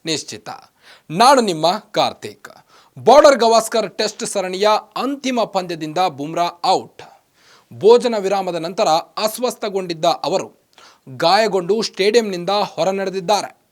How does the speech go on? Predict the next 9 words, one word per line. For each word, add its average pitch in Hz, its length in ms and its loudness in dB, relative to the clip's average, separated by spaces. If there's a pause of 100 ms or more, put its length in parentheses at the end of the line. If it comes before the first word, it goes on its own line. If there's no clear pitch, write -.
(360)
ಸ್ಟೇಡಿಯಂನಿಂದ 240 640 4 (140)
ಎಸ್ 190 180 -4
ಸಿ 226 120 -2
ವಿ 226 120 -4
ವಾಹನದಲ್ಲಿ 185 600 -4
ಹೊರಟಿದ್ದು 175 640 -6 (480)
ಆಸ್ಪತ್ರೆಯಲ್ಲಿ 202 720 -2
ಸ್ಕ್ಯಾನಿಂಗ್ಗೆ 196 540 -4
ಒಳಪಟ್ಟಿದ್ದಾರೆ. 143 880 -4